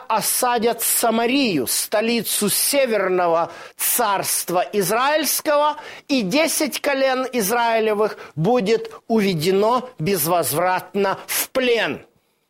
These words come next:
Однако же события, происходящие здесь, происходят за десять лет до этих трагических, э, с-, до, до этих трагических дней.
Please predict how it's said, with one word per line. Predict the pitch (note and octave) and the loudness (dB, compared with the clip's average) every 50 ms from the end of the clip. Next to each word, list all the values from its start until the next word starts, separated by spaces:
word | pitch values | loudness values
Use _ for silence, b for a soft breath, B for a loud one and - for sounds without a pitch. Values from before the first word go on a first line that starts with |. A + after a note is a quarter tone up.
| _ _ _ _ B B B B B B B B B B B | _ _ _ _ B B B B B B B B B B B
Однако | - F3 G#3 G#3 B3 C#4+ D4 D4 C#4+ D4+ C#4 | -2 -2 -2 0 0 0 -2 0 0 0 0
же | A#3+ A#3 B3 | 0 0 0
события, | A#3+ - - A#3 G#3 G#3 B3 A#3+ B3 A#3 A3 | 0 0 0 0 0 0 -2 -2 0 0 -2
происходящие | G3+ G#3+ G#3+ G3+ G3 F#3 - - - G#3+ G3 - - G3+ F3+ D#3+ - - - - F#3+ F#3+ | 0 0 0 -2 0 -2 -2 -2 -2 -4 -2 0 0 0 0 0 0 -2 -2 0 2 0
здесь, | F#3 F3 F#3+ A#3 C#4+ D4+ D4 - - - B B B B B B B B _ | 0 0 0 0 2 2 0 -2 -6 -10 B B B B B B B B _
происходят | - A3+ G#3+ G#3 G3+ - - - - C4 C4 A#3+ C4 B3+ B3 B3+ - | -2 0 0 0 0 -2 -2 0 0 0 2 2 0 0 -2 -4 -6
за | - D#3+ C#3 E3 G3+ F#3 | -6 -2 0 0 0 0
десять | E3+ D#3+ G#3 A3 G#3+ A3 - - A3+ A3 A3+ - - - | 0 2 0 0 0 0 0 0 -2 -2 -4 -6 -6 -2
лет | G3+ G#3 G#3 G3 E3+ - - - - | 0 0 2 2 0 0 -2 -6 -10
до | - A2+ B2 D#3 D3+ - - | -8 -4 0 0 0 0 -2
этих | E3 F3+ F3 F3+ - F#3 - | -2 -4 -4 -4 -6 -8 -6
трагических, | - - D#3 C#3+ C3 B2 C3 A#2+ - - D3+ - - - - E3 F3+ - - - B B B B B B B | -4 -4 -2 -2 -2 -4 -4 -2 -2 -2 -2 -2 -4 -2 -2 -2 -2 -2 -4 -6 B B B B B B B
э, | D3+ E3+ E3+ E3 E3 E3 - - | 2 2 4 4 2 2 0 0
с-, | - - - - - - - | -2 -2 0 -2 -2 -4 -4
до, | D3+ D3 D3 D#3+ D#3 | -4 -2 0 0 0
до | C#3 C3+ F3+ | 0 0 0
этих | F3+ G3 F#3+ G3 A3 G3 - - | 0 0 0 -2 -4 -4 -4 -4
трагических | - F3 E3 E3 D#3 F3+ F3+ - - F#3+ E3+ - - - F3+ F#3+ F3 | -2 -2 -2 -2 -2 -2 -2 -2 -2 -2 -2 -2 -2 0 0 0 0
дней. | E3+ D#3 G3 G#3 A3 A3+ A3 G#3 E3 A#2+ - - - | 0 0 0 2 4 4 4 2 0 -2 -6 -10 -16